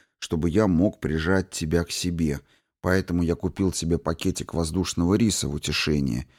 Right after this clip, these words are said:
И ты набивала свой красивый рот цветными сладостями, глядя на площадь. И мне было интересно, о чём ты думала, моя небесная избранница. И ты вдруг подняла руку, как будто была в классе, потому что забыла упомянуть ещё кое-что,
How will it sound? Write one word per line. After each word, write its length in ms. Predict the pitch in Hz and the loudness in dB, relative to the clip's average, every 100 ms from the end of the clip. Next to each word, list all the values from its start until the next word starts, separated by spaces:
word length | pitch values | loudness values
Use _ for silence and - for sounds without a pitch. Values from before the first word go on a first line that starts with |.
| _ _ - | _ _ -10
И 80 | |
ты 160 | - 113 | 0 4
набивала 500 | 110 87 85 101 95 | 4 6 4 4 4
свой 280 | - 87 85 | 2 0 0
красивый 600 | - 82 - 87 85 82 | 0 -2 0 0 4 4
рот 280 | 80 90 - | 4 2 0
цветными 520 | - 76 73 82 85 | -4 -2 2 4 4
сладостями, 840 | - 80 87 82 69 - 67 73 | 0 -2 0 0 -2 -6 -6 -6
глядя 400 | 76 78 76 64 | -4 -4 -4 -6
на 120 | 69 | -8
площадь. 640 | - 62 73 76 - - - _ _ _ - | -8 -6 -6 -6 -8 -12 -20 _ _ _ -8
И 40 | 76 | -2
мне 180 | 80 | -2
было 260 | 78 82 87 | 0 0 2
интересно, 600 | 85 - 87 101 - 50 | 0 0 2 2 0 -4
о 60 | 62 | -6
чём 220 | - 110 | -4 -4
ты 100 | 135 | -4
думала, 500 | 135 120 85 69 - _ _ - | -2 0 0 -2 -8 _ _ -8
моя 240 | 67 62 | -6 -4
небесная 520 | 69 69 62 - 55 | -4 -2 -4 -4 -4
избранница. 760 | 80 73 85 50 60 - - - _ _ _ _ _ | -4 -4 -4 -6 -8 -8 -10 -10 _ _ _ _ _
И 80 | 107 | -6
ты 220 | 98 127 | 0 2
вдруг 320 | 113 107 113 - | 2 0 -2 0
подняла 500 | 104 107 113 107 110 | 2 4 6 4 4
руку, 340 | 135 135 92 | 0 0 -4
как 220 | 101 87 | -2 -2
будто 380 | 87 104 - 107 | -2 -6 0 0
была 340 | 87 104 104 | 2 2 2
в 120 | 110 - | 0 -2
классе, 540 | 127 135 98 - - | 0 2 2 0 -6
потому 380 | - - 87 95 | -8 -2 2 2
что 200 | - 98 | 0 -2
забыла 420 | 98 85 107 98 | -2 0 2 2
упомянуть 640 | 98 - 98 104 117 - | 2 0 2 4 4 2
ещё 400 | 120 123 - 143 | 0 2 4 4
кое-что, 560 | - 73 65 - - | 4 -4 -4 -6 -10